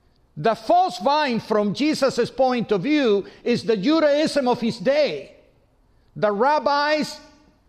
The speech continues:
the Pharisees, the Sadducees, the scribes,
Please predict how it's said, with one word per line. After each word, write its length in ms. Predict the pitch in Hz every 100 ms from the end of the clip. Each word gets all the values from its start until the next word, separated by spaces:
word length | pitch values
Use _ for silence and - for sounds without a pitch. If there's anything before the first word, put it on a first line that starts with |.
| _ _ _ -
the 120 | 196
Pharisees, 1080 | - 269 294 294 269 - 294 302 285 - - - - _
the 100 | 196
Sadducees, 1080 | 196 - 294 302 285 - 285 285 285 254 - - -
the 160 | 147 185
scribes, 720 | - - 285 285 285 285